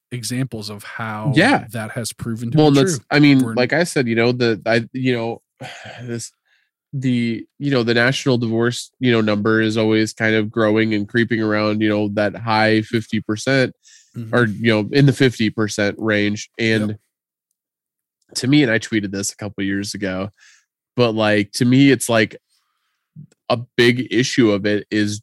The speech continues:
Speaker 2: just these people who are a, <laughs> who are young and a dangerous combination of
Speaker 1: <laughs>
Speaker 2: religious and horny
Speaker 1: <laughs> Religious and horny.
Speaker 2: and, <laughs> and just wanna, like,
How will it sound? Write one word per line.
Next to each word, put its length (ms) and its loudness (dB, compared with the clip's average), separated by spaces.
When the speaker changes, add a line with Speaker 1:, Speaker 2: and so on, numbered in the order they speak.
Speaker 2:
just 240 -2
these 200 0
people 320 4
who 260 4
are 360 2
a, 300 4
<laughs> 640 -6
who 160 8
are 100 6
young 540 2
and 160 -2
a 120 2
dangerous 460 -2
combination 720 -2
of 320 0
Speaker 1:
<laughs> 140 -20
Speaker 2:
religious 560 0
and 200 -2
horny 560 0
Speaker 1:
<laughs> 60 -10
Religious 520 -6
and 160 -8
horny. 160 0
Speaker 2:
and, 880 0
<laughs> 180 -2
and 580 2
just 200 -2
wanna, 240 2
like, 320 0